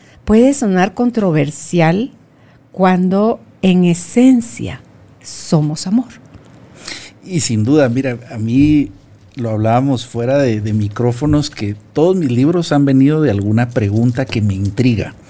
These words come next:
Speaker 1: Ujú.
Speaker 2: Y me llamaba la atención de ver al principio, antes que me tocara a mí, ver entre mis círculos profesionales, muchas personas diciéndome, "Mira, me estoy divorciando, estoy pasando por esto".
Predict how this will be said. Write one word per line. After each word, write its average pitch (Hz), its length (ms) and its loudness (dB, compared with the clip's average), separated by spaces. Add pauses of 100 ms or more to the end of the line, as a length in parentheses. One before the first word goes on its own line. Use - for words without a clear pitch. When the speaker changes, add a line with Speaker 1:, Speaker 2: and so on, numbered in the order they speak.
(120)
Speaker 1:
Ujú. 226 440 -2 (400)
Speaker 2:
Y 143 380 2
me 131 140 4
llamaba 131 380 0
la 247 80 -4
atención 131 580 0
de 135 140 2
ver 113 220 2 (640)
al 110 120 -2
principio, 123 760 0
antes 143 340 0
que 127 80 0
me 107 120 4
tocara 127 420 -2
a - 20 0
mí, 120 340 2 (720)
ver 117 340 0
entre 160 320 -2
mis 107 240 -2
círculos 139 560 -2
profesionales, 104 1200 -4 (240)
muchas 123 420 2
personas 117 400 0
diciéndome, 120 440 0
"Mira, 120 240 0
me 104 120 -4
estoy - 220 -4
divorciando, 123 720 2
estoy 104 200 -4
pasando 120 440 0
por 101 180 -4
esto". 107 400 -4